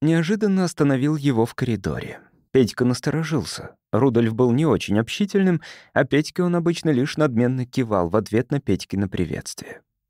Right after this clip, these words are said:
«Послушайте, Крамер», — начал Рудольф, глядя на него в упор, «я знаю, вы продолжаете ходить к этой женщине. Вы понимаете, о ком я говорю? Что вы там делаете?»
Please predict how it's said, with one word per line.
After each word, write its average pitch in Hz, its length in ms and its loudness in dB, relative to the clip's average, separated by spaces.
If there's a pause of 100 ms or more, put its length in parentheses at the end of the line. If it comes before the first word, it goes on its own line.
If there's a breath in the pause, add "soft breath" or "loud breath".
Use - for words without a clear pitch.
(760)
«Послушайте, 110 760 0
Крамер», — 95 640 0 (500 loud breath)
начал 110 360 2
Рудольф, 120 360 -2
глядя 110 340 2
на 110 100 4
него 110 220 2
в 104 120 -2
упор, - 420 -4 (500)
«я 156 380 2
знаю, 160 460 2
вы 156 240 4
продолжаете 143 600 2
ходить 120 380 0
к - 80 -2
этой 143 200 0
женщине. 147 520 0
Вы 123 260 2
понимаете, 147 680 -2
о 95 40 0
ком 92 200 0
я 90 100 2
говорю? 90 500 -2 (480 soft breath)
Что - 240 0
вы 233 100 2
там 208 200 0
делаете?» 85 600 0